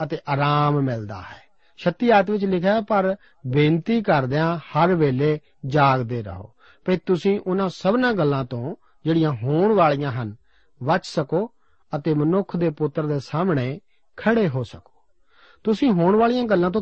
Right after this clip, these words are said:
ਕਿਵੇਂ ਬਚ ਸਕਦੇ ਹੋ? ਜਿਹੜੀ ਗੱਲ ਮੈਨੂੰ ਬਚਾ ਸਕਦੀ ਹੈ ਉਹ ਹੈ ਮੇਰੀ ਮਸੀਹ ਵਿੱਚ ਕੀ ਪੋਜੀਸ਼ਨ ਹੈ। ਮੈਂ ਉਹਨੂੰ ਆਪਣਾ ਮੁਕਤੀਦਾਤਾ ਮੰਨਿਆ ਹੈ ਤੇ ਉਹਦੀ ਰਜ਼ਾ ਅਨੁਸਾਰ ਚੱਲਦਾ ਹਾਂ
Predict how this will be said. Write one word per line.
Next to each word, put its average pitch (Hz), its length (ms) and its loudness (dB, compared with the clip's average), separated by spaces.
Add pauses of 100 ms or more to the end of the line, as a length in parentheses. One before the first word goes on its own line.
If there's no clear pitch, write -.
ਕਿਵੇਂ 185 240 2
ਬਚ 214 180 0
ਸਕਦੇ 120 400 -4
ਹੋ? 92 160 -16 (560)
ਜਿਹੜੀ 220 320 2
ਗੱਲ 190 160 6
ਮੈਨੂੰ 160 360 4
ਬਚਾ 151 300 0
ਸਕਦੀ 139 480 -4
ਹੈ 170 180 -2 (340)
ਉਹ 190 260 2
ਹੈ 165 300 2 (280)
ਮੇਰੀ 156 320 4
ਮਸੀਹ 190 600 0
ਵਿੱਚ 147 380 0 (400)
ਕੀ 214 300 0
ਪੋਜੀਸ਼ਨ 160 640 0
ਹੈ। 87 160 -14 (760)
ਮੈਂ 165 280 2
ਉਹਨੂੰ 196 460 2
ਆਪਣਾ 156 400 0
ਮੁਕਤੀਦਾਤਾ 165 640 -2
ਮੰਨਿਆ 139 460 -2
ਹੈ 123 240 -6 (580)
ਤੇ 185 200 0
ਉਹਦੀ 208 220 2
ਰਜ਼ਾ 165 300 4
ਅਨੁਸਾਰ 190 360 0
ਚੱਲਦਾ 151 480 0
ਹਾਂ 120 220 -6